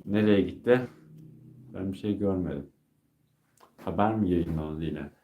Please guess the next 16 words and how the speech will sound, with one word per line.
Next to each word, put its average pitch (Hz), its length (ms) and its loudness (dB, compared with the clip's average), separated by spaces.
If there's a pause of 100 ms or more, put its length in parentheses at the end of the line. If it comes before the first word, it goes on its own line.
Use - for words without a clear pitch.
(120)
"Seni 101 140 -8
çok 110 140 -6
seviyorum." 101 240 0
demiş. 87 200 -2
"Ben 110 160 6
sizleri 139 240 4
seviyorum 127 400 4
canlarım." 104 440 2
Teşekkürler, 113 640 -2
teşekkürler. 101 540 -6
Çok 139 200 -8
teşekkür - 340 -10
ederim 87 280 -4
değerli 82 240 -4
dostlarım. 80 420 -12 (1700)
Hmm, 85 880 -8